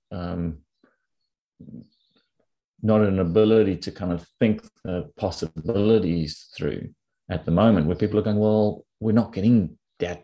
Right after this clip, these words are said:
level of demand. Like, China looks like it's not necessarily coming through with the demand. It's not growing." And so we don't have demand. So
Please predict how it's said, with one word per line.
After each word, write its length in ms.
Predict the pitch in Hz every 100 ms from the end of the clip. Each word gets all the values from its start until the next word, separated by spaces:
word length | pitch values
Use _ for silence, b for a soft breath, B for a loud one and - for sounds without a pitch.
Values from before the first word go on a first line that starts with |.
| 101
level 340 | 92 87 90
of 160 | 80 -
demand. 560 | 82 90 101 73 65 85
Like, 140 | 82
China 340 | - 110 131
looks 400 | 120 110 110 - _ _ _ _ B B B B B _ _
like 120 | 90
it's 160 | 92 -
not 180 | 92 80
necessarily 600 | 92 98 92 - 95 - _
coming 500 | - 95 95 92 85
through 420 | - - 113 107
with 240 | 98 95 - -
the 80 | 90
demand. 680 | 92 104 107 104 107 104 95
It's 160 | -
not 120 | 113
growing." 580 | - 101 101 104 101 95 b b b b _ -
And 140 | 113
so 180 | - 117
we 180 | 110 110
don't 240 | 123 143
have 240 | 143 139 113
demand. 640 | 131 165 208 123 82 82 _
So 560 | - 107 113 110 -